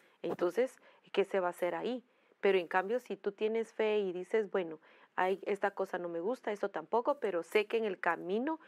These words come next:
juntos el Señor va a ir quitando todo eso", y eso es, es una victoria anunciada, pues, cuando uno tiene fe y, y uno confiesa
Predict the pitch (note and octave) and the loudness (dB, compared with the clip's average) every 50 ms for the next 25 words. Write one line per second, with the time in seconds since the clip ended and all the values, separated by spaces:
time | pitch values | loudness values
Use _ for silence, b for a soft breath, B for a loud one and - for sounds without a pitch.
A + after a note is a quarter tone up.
0 | B B B B - A3+ A#3+ B3 - E4+ E4 - C#4 - - - F3+ E3 E3+ F3 | B B B B 2 2 2 2 0 -4 -4 -2 -4 -6 -6 -6 -10 -6 -2 0
1 | F3 E3+ E3 _ - F3+ E3 E3 F3 E3 - _ _ _ _ _ - - - - | 0 0 -2 _ -4 -4 -2 -2 -4 -6 -8 _ _ _ _ _ -18 -14 -8 -6
2 | F3+ E3+ D#3+ D#3+ D#3 - D#3 C#3+ D#3+ F3+ A#3 C5 - G4+ F4+ C#4 G#3+ F#3+ F#3 F3+ | -6 -4 -4 -6 -6 -4 -4 -2 0 0 0 0 0 -2 0 0 0 -2 0 0
3 | F#3 G#3 - - F4 F4 E4+ - - B B B B B B B B B G3 G#3+ | 0 -2 -2 -2 -2 -2 -2 -4 -8 B B B B B B B B B 2 2
4 | - A#3 A3+ A3 A3+ A3 G#3+ G3+ F#3+ - - G3+ G3 G3 G3+ G3 F3+ E3+ E3 - | 4 2 0 2 2 2 2 0 -2 -2 0 2 2 2 2 0 -2 -4 -6 -2
5 | - E4 G4 F#4 C#4+ G#3 - - F#3+ F#3+ - F#3 F3 F3+ F3+ F#3 F#3+ F#3+ - - | 2 4 4 4 4 0 -2 -4 -6 -4 -4 -4 -4 -4 -4 -2 -4 -4 -4 -4
6 | G3 F#3 F3+ F3+ F3+ - - G#3 G#3 A3 A#3 A3 G3 E3 B B B B B B | -2 -2 -2 -2 -4 -2 0 2 2 2 2 0 -2 -6 B B B B B B
7 | B B F#3+ G3 G3 G#3 G#3 - G3 E3+ D#3 - F#3 G3 G3 - C4+ A#3+ A3 - | B B 2 2 4 2 2 0 -2 -6 -2 0 0 0 0 0 -2 -2 -2 -2